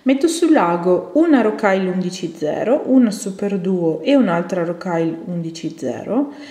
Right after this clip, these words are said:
e mi devo inserire nelle tre otto zero successive, in queste tre, e tiro bene il filo.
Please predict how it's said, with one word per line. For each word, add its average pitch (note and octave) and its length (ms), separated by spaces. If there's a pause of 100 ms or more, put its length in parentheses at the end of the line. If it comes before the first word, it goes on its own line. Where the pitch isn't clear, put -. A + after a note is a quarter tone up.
(160)
e G4 100
mi G4+ 120
devo G#3 200
inserire A#3+ 500
nelle A3+ 320
tre F#3 460
otto G3+ 340
zero F#3 320
successive, F#3 1040 (2500)
in F#3 160
queste - 340
tre, - 260 (840)
e - 160
tiro F3 220
bene D#3+ 220
il E3+ 100
filo. D3+ 440